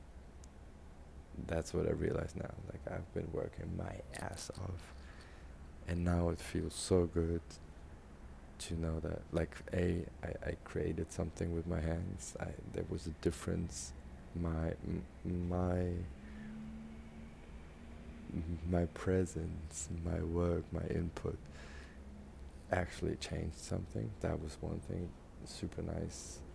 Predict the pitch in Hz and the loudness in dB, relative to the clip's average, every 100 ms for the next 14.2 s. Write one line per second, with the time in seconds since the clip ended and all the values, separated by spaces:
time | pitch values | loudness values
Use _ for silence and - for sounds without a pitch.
0 | - - - - - 87 82 85 82 85 | -12 -12 -12 -6 0 2 2 2 2 0
1 | 87 92 - 85 - 90 80 80 - - | -2 -4 -4 -4 -2 0 0 0 -2 -2
2 | 80 82 82 85 82 85 - - - - | 0 -2 0 0 2 -2 -4 -12 -12 -12
3 | - - - - 80 80 78 78 78 - | -12 -14 -10 -4 0 0 0 -4 -6 -12
4 | - - - - - - - - - - | -12 -14 -14 -14 -14 -14 -14 -14 -14 -6
5 | 95 87 87 - 87 82 82 80 80 - | -2 0 0 0 0 4 4 4 2 2
6 | 82 78 - - - 82 80 - 90 87 | 0 0 0 -4 0 0 0 -2 4 4
7 | 82 - 82 85 82 - - 80 80 80 | 6 4 6 4 2 0 0 2 4 4
8 | 78 80 - - - - - - - 85 | 0 -2 -6 -10 -10 -10 -12 0 4 4
9 | 80 78 85 85 85 76 - 80 80 80 | 4 4 4 6 4 2 0 0 2 2
10 | - - - - - - - - - - | 0 -6 -12 -14 -14 -14 -14 -14 -14 -14
11 | - - - - 87 - 87 80 80 80 | -14 -14 -8 2 2 6 4 6 6 6
12 | 80 80 78 78 - - - 90 85 90 | 6 4 2 -2 -8 0 6 6 6 0
13 | 85 85 82 80 85 82 - 82 80 - | 0 0 -2 2 4 4 2 0 0 -2
14 | 82 | -2